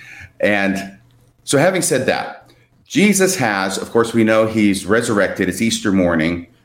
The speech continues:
uh, and his resurrection, everybody gets resurrected, and through the atonement, everybody has a shot at eternal life.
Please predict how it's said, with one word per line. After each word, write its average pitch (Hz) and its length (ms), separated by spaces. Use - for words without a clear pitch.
uh, 82 380
and 87 380
his 98 140
resurrection, 101 760
everybody 98 320
gets 92 180
resurrected, 85 960
and 87 240
through 92 220
the 87 120
atonement, 90 460
everybody 92 340
has 90 180
a 87 60
shot - 560
at 101 160
eternal 95 460
life. 67 400